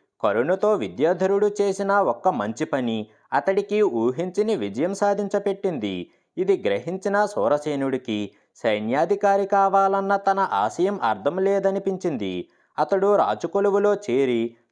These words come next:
సాధ్యమైనంతలో సాటివారికి సహాయపడుతూ కలకాలం సుఖంగా జీవించాడు. వినయశీలుడు ఈ కథ పూర్తి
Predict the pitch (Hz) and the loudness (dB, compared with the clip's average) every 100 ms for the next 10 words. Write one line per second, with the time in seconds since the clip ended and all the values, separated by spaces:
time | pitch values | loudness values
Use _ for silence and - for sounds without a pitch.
0 | - 160 165 180 180 175 175 170 170 175 | 0 0 2 0 0 0 -2 0 0 2
1 | 175 123 98 165 165 190 202 392 392 392 | 0 0 0 0 2 4 2 0 0 0
2 | - 202 139 147 147 131 127 117 104 107 | 0 0 0 0 0 0 0 0 -2 -4
3 | _ _ - 101 113 - 202 202 202 185 | _ _ -4 -2 0 2 2 2 -2 -4
4 | 156 170 175 180 190 208 196 196 190 165 | -4 -4 2 2 2 0 -2 -2 0 0
5 | 101 87 82 - _ _ _ _ _ 98 | 0 -4 -8 -16 _ _ _ _ _ -6
6 | 101 101 127 - 190 202 190 196 190 196 | -4 -2 -4 0 0 2 2 2 0 -2
7 | 185 - 123 185 185 107 104 - | -2 -2 2 2 0 -4 -4 -4